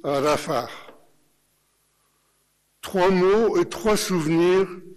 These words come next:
autour de cette exigence de proximité. L'occupation est ce premier mot. Il y a peu de postes diplomatiques dans le monde en charge de territoires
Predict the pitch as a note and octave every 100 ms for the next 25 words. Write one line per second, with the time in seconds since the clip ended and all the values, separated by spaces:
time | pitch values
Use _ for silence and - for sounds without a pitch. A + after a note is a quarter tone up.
0 | - - - _ _ F3 D#3+ G3+ F#3+ E3+
1 | C#3+ E3+ D3 F3 C3+ E3 C#3+ E3+ F#3+ G3
2 | - - D3 C#3+ F3 D3 - D#3 D3 -
3 | C#3+ B2 - - _ _ _ _ _ _
4 | _ _ _ _ _ _ _ _ _ _
5 | _ E3+ F#3+ F#3+ G3+ F3+ E3+ - - F#3
6 | G#3 A#3+ - A3+ A#3 - D#3+ - D3 C#3
7 | B2+ B2 A#2 A2 - - - _ _ _
8 | _ _ _ _ _ _ _ _ _ _
9 | _ _ G3 G3+ F3 E3+ - A3 C4+ B3+
10 | D3 - F3 F3+ - D3+ D#3 - E3+ D3+
11 | D3 D3 G#3 D#3+ C#3 C#3+ C#3 D3 D#3 F3
12 | F3+ - - - - - - _ _ _
13 | _ D3+ C#3 - F#3+ G3+ G#3 E3+ C#3+ C3+
14 | - E3+ D#3 - D#3 D3+ D3+ E3+ G3 -